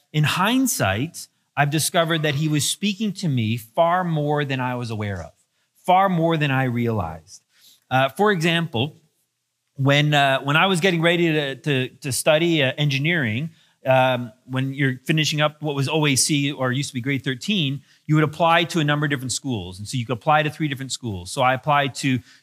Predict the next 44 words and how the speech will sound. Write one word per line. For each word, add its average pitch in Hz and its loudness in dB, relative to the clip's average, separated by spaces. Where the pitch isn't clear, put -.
University 165 2
of 156 2
Waterloo, 160 0
uh, 127 2
University 160 0
of 151 -4
Toronto, 151 -2
and 131 0
I - 2
think 147 -2
it 160 -2
was 131 -2
University 131 -2
of 107 -6
Western, 104 -4
'cause 104 -14
you 143 0
needed 165 2
one 143 2
you 120 -2
could 110 -4
definitely 123 -2
get 101 -6
into. 92 -12
And 160 2
so 175 4
I 160 6
applied 196 2
to 220 0
those 202 2
three. 139 2
You 131 0
heard 151 4
it. - -4
Uh, 104 -2
yeah, 135 2
and 151 2
that 160 2
was 156 -2
the 147 -2
intent 151 -2
behind 127 0
it - -12
too. 87 -10